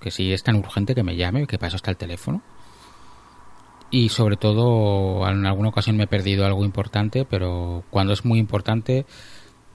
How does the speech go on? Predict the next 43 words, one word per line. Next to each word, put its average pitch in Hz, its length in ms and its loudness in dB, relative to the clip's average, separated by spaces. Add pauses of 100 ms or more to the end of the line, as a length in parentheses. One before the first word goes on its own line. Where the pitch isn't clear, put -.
ya 107 440 4
se 110 120 -2
ha 101 60 4
dado 101 120 2
cuenta 104 200 2
esa 101 120 -4
persona 107 380 0
que 101 80 -2
me 98 100 0
lo 90 80 0
tenía 90 160 -2
que 98 60 -4
haber 98 120 -4
dicho 92 280 -4
de, 90 220 -2
de 92 120 -4
otra 90 200 -4
manera. 85 360 -6 (880)
Y 110 220 4
en 104 180 0
Telegram 113 540 2
creo 104 260 0
que 104 60 0
no 101 60 0
se 101 120 0
puede, 110 220 0
pero 101 180 2
en 95 80 -2
WhatsApp 98 280 0
sí 107 120 -2
lo 95 120 0
tengo 98 200 0
activado, 104 560 0
que 95 120 -2
no 98 120 0
confirme 104 500 0
cuando 95 340 0
leo 107 280 2
ni 107 80 2
cuando 90 480 -2
nada 92 480 0
los 87 160 -4
mensajes. - 560 -8